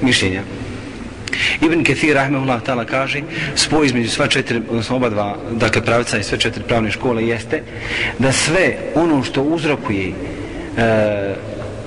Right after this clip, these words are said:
izbacivanje sjemena obavezuje čovjeka na kupanje. Bez obzira da li čovjek ima odnos, da li bilo to dodirom, obavezuje čovjeka na kupanje. Fetejemmemu saiden tajiba. Pa se,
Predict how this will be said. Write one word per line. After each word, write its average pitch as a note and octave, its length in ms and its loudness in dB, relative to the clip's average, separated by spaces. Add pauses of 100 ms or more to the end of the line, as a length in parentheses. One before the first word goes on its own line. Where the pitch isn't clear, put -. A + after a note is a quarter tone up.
(460)
izbacivanje C3+ 760 2 (500)
sjemena C#3+ 520 4 (1200)
obavezuje A#2 480 2
čovjeka G#2+ 380 0
na A2+ 160 0 (800)
kupanje. - 440 -2 (140)
Bez C3 160 4
obzira B2+ 260 4
da C3 100 2
li B2 60 2
čovjek A#2 260 -2
ima A#2+ 180 0
odnos, A#2+ 180 -2
da A2+ 120 0
li A2 100 0
bilo A2 220 0
to G#2+ 140 -4
dodirom, B2+ 420 2 (380)
obavezuje A2+ 380 2
čovjeka A2+ 420 0 (500)
na A2+ 180 4
kupanje. G2+ 560 2 (540)
Fetejemmemu E3+ 920 4 (120)
saiden D#3 480 4
tajiba. A#2 500 0 (880)
Pa C#3+ 140 6
se, C3+ 260 4